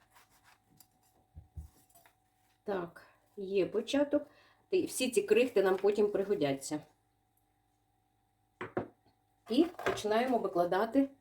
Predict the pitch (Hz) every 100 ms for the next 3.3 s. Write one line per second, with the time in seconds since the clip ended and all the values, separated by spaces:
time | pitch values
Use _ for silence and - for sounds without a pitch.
0 | _ _ - - 185 185 165 165 170 -
1 | 349 294 196 202 233 302 302 302 - _
2 | _ _ _ 180 190 175 160 180 226 -
3 | 269 269